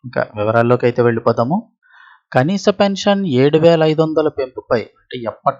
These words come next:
నుంచో ఇష్యూ నలుగుతూనే ఉంది. చాలా సంవత్సరాలుగా కనీస పెన్షన్ అయితే కనుక పెంచాలని చెప్పేసి డిమాండ్ వినిపిస్తూనే ఉంది. ఎట్టకేలకు పార్లమెంట్లో అయితే కీలక ప్రకటన చేశారు. ఏడు వేల ఐదు వందల రూపాయలు పెంచుతారా లేదా అనే విషయంపై అయితే కనుక ఆ వివరాలు తెలుసుకుందాము.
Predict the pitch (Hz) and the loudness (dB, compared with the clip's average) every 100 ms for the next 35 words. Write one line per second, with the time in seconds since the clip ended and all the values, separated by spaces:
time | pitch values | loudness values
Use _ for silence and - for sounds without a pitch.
0 | 135 135 131 151 147 147 123 113 - 131 | -6 -8 -4 2 4 4 0 -6 -6 -4
1 | 110 110 123 127 123 123 127 120 117 120 | -4 -6 -8 -8 -6 -4 -4 -4 -6 -12
2 | 139 - 117 107 110 120 117 113 113 - | -14 -10 -2 0 2 0 -6 -12 -16 -8
3 | 117 113 131 175 - - 113 127 - - | -6 -4 -4 -6 -6 -8 -8 -12 -12 -6
4 | 120 117 - 117 113 113 117 117 - 151 | -4 -4 -4 -4 0 0 0 -6 -2 0
5 | 95 - _ _ _ _ 113 120 127 131 | 0 -4 _ _ _ _ -2 0 2 2
6 | 127 117 - 113 - 110 104 110 110 107 | 2 -2 -4 -6 -6 -8 -6 -6 -6 -8
7 | 107 117 - 123 120 127 156 143 175 180 | -8 -10 -6 -4 -4 -2 -2 -2 -6 -4
8 | 175 - - 262 175 185 180 180 160 156 | -6 0 2 2 0 -6 -4 -2 -2 -2
9 | 185 190 139 143 147 143 131 117 - 135 | -10 -6 -2 -2 0 -2 0 -2 -4 -6
10 | 131 123 135 135 120 123 127 127 123 123 | -6 -6 -6 -6 -4 0 0 0 0 -2
11 | 120 113 117 120 110 107 104 - 113 110 | -2 -6 -4 -4 -6 -10 -14 -8 -4 -4
12 | 107 104 104 104 104 101 98 107 95 101 | -4 -6 -6 -8 -8 -12 -14 -14 -12 -12
13 | 98 107 104 104 160 135 113 117 113 107 | -12 -14 -14 -2 0 2 0 0 -2 -8
14 | 110 - 107 131 233 | -16 -16 -10 -6 -8